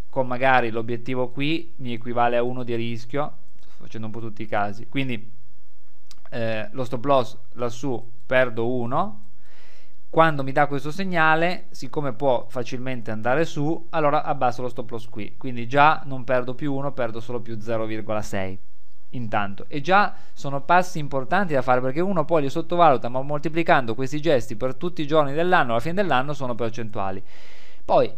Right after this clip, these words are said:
è chiaro che qui dovremo studiare bene l'expert advisor, ma a mano bisogna vedere su che cicli siamo, eccetera, eccetera, la velocità del mercato. Chiaramente qui lascia un'impronta long con probabilità di ritorno qui molto alta,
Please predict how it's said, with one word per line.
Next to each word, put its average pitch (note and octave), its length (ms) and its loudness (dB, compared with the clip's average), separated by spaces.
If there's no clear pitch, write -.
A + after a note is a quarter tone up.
è D3+ 140 -2
chiaro E3 380 4
che A2+ 140 -2
qui D3+ 160 -2
dovremo B2+ 300 0
studiare B2 240 0
bene B2+ 220 0
l'expert B2 420 0
advisor, A2 440 0
ma D3+ 220 0
a F#3+ 40 2
mano F3 440 0
bisogna A#2+ 340 -2
vedere B2+ 460 2
su - 140 -2
che A#2 160 -2
cicli A#2+ 320 -2
siamo, B2 420 0
eccetera, A#2+ 380 0
eccetera, B2+ 340 0
la A2+ 120 0
velocità A#2+ 420 0
del A#2+ 160 -2
mercato. D#3 640 2
Chiaramente C3+ 560 2
qui D#3 180 -2
lascia C3 280 0
un'impronta C3 500 0
long D3 400 4
con A2+ 200 -2
probabilità B2 460 0
di A2+ 100 0
ritorno A#2+ 360 -2
qui A#2+ 280 -2
molto B2+ 380 0
alta, F3+ 520 4